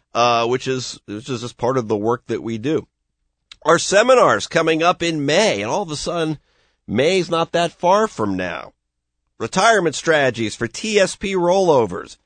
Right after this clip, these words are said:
Tuesday, May tenth, Normandy Farm Restaurant, Potomac, Maryland. Wednesday, May eleventh at Clyde's in Tysons Corner, Virginia. So T S P,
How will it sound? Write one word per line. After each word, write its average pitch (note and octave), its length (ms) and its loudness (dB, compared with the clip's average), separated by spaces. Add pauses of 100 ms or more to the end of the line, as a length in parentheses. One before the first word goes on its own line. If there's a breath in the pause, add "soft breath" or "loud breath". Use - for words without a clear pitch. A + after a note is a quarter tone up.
(420)
Tuesday, F#3 440 2
May D#3+ 180 4
tenth, F#3 440 2
Normandy D3 340 0
Farm D3 320 0
Restaurant, C3 500 -2 (180)
Potomac, C#3 440 -2
Maryland. B2+ 580 -2
Wednesday, C3+ 480 -2
May C3+ 160 0
eleventh B2+ 480 -2
at G#2 160 -8
Clyde's C3 640 0 (540)
in A2 160 -4
Tysons C3 500 -2
Corner, C3 320 -2
Virginia. A#2 460 -2
So F#2+ 140 -4
T F3+ 340 -4
S D#3+ 220 -2
P, F#3 360 -2